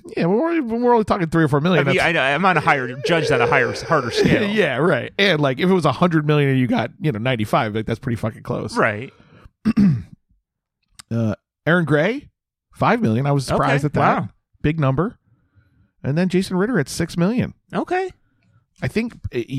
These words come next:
Speaker 1: he's been on enough shows.
Speaker 2: Yeah,
Speaker 1: He
Speaker 2: he's
Speaker 1: was a
Speaker 2: been in, he was a star of one of those. Um, I liked it, actually. One of those, like, Fox shows.
Speaker 1: Yeah. Oh, yeah. It was good, right?
Speaker 2: Yeah, it was really good. It got one season. It should have gotten more. It
Speaker 1: Yeah,
Speaker 2: was
Speaker 1: yeah. And he's funny, and he was on, like,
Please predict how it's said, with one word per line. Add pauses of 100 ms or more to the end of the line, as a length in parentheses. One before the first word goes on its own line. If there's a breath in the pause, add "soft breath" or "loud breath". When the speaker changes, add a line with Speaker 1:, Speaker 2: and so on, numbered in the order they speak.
Speaker 1:
he's
been
on
enough
shows.
Speaker 2:
Yeah,
Speaker 1:
He
Speaker 2:
he's
Speaker 1:
was
a
Speaker 2:
been
in,
he
was
a
star
of
one
of
those.
Um,
I
liked
it,
actually.
One
of
those,
like,
Fox
shows.
Speaker 1:
Yeah.
Oh,
yeah.
It
was
good,
right?
Speaker 2:
Yeah,
it
was
really
good.
It
got
one
season.
It
should
have
gotten
more.
It
Speaker 1:
Yeah,
Speaker 2:
was
Speaker 1:
yeah.
And
he's
funny,
and
he
was
on,
like,